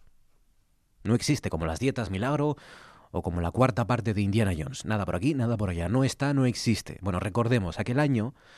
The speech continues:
dos mil diecisiete, aquel año el gobierno central modificó la recaudación y, en definitiva, propició que solo se recaudasen para las comunidades autónomas once meses de iva. Era un gobierno de otro color, y es verdad,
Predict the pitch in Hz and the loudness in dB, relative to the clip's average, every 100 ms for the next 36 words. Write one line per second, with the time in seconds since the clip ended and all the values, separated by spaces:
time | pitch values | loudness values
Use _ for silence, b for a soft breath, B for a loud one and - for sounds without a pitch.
0 | B B B B B B 87 80 98 95 | B B B B B B -6 -2 -2 0
1 | 92 101 92 - 98 113 117 131 120 98 | -2 -2 0 0 0 0 0 0 0 -2
2 | 113 127 123 110 101 120 110 117 107 104 | 0 0 2 0 2 2 2 0 -2 -2
3 | 95 101 104 117 120 117 - 110 107 95 | 0 0 0 0 2 2 0 0 0 0
4 | 85 131 127 131 113 127 - - 85 82 | 0 2 4 4 4 4 2 -4 -4 -4
5 | 95 90 120 127 127 113 - 135 139 123 | -2 0 2 4 2 2 0 0 2 0
6 | 131 143 131 113 110 101 113 - 117 101 | 2 2 2 0 0 0 0 0 0 0
7 | 90 87 - 92 98 113 110 95 117 120 | -2 -2 -2 -2 0 0 0 -2 0 -2
8 | 131 - B B B - 139 143 117 95 | -4 -8 B B B 0 2 2 2 2
9 | 90 - 78 71 - - - _ b b | 0 -2 -6 -6 -8 -12 -18 _ b b
10 | b b b b b b 107 95 87 87 | b b b b b b -2 0 0 0
11 | 90 78 80 80 80 87 131 - - - | -2 -4 -6 -4 -2 0 0 -4 -16 -10
12 | 82 - 127 | -8 -4 -4